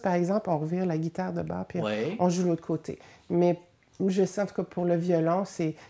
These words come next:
Speaker 1: ceux qui jouent comme ça, c'est plus rare parce qu'ils pourront pas jouer dans,
Speaker 2: Est-ce que,
Speaker 1: dans un orchestre.
Speaker 2: étrange question, est-ce que c'est une discipline qui proviendrait des sœurs, autrement dit, toute la même chose pour tout le monde,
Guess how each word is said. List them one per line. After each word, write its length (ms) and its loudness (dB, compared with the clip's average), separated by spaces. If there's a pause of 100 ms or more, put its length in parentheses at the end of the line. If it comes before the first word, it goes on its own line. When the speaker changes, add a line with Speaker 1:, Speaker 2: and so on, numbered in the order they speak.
Speaker 1:
ceux 560 0
qui 180 6
jouent 160 6
comme 240 6
ça, 240 2
c'est 220 -2
plus 180 0
rare 280 2
parce 200 0
qu'ils 120 -18
pourront 280 0
pas 180 -6
jouer 220 -8
dans, 220 -8
Speaker 2:
Est-ce 280 -2
que, 460 0
Speaker 1:
dans 160 -8
un 80 -6
orchestre. 460 -14 (340)
Speaker 2:
étrange 500 -4
question, 680 -6
est-ce 200 -10
que 100 -10
c'est 300 -12
une 160 -8
discipline 680 -8
qui 100 -20
proviendrait 680 -6
des 240 -8
sœurs, 580 -4
autrement 340 -8
dit, 160 -10
toute 240 -14
la 120 -8
même 580 -10
chose 380 -12
pour 200 -14
tout 160 -10
le 80 -8
monde, 320 -4